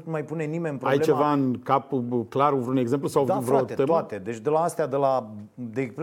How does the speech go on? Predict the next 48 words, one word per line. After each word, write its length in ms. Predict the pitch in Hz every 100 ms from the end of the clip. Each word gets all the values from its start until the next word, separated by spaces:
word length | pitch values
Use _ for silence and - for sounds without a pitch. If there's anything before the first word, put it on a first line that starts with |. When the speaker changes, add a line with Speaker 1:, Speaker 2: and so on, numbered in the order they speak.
| 165 135
Speaker 1:
de 80 | 143
pildă, 300 | 151 226 190
de 60 | 175
la 100 | 165
toate 260 | 196 190
băutu-, 440 | 160 143 131 - 180
cum, 260 | - 120 123
cum 140 | - 117
să 100 | 113
zic, 140 | 92
uh, 260 | 110 113 113 104
băuturile 420 | 110 113 139 156
carbogazoase 680 | 131 123 113 104 104 135 143
de 100 | 110
tip 240 | 101 120
cola, 280 | - 101 87
știi, 180 | - 107
că 80 | 98
așa 160 | 95 113
se 60 |
Speaker 2:
Da, 100 | 147
Speaker 1:
numește. 260 | 117 110 - -
Speaker 2:
da. 80 | 135
Speaker 1:
Ca 60 | 113
să 80 | 107
putem 220 | - 135
să 100 | 131
le 120 | 123
Speaker 2:
Categoria, 480 | 131 151 135 139 156 143
Speaker 1:
zicem 80 | 135
la 80 |
Speaker 2:
da. 60 | 131
Speaker 1:
televizor, 600 | 123 127 117 104 151 165 - -
asta 260 | 131 147 156
e 40 |
categoria. 520 | 147 143 143 131 131 95 - _ -
Toate 280 | 247 240 233
nenorocirile 760 | 226 214 220 208 208 226 170
astea 280 | 165 165 208 -
care 300 | 190 185 185
au 340 | 170 190 190
în 120 | 175
ele 680 | 131 135 135 143 180 214 226 - _ _ 170 185
sunt 340 | - 175 175
niște 340 | 185 196 - 247 240
otrăvuri 560 | 240 240 240 196 190
pentru 420 | - 196 208 196
sănătate. 800 | 185 185 175 170 180 165 135 110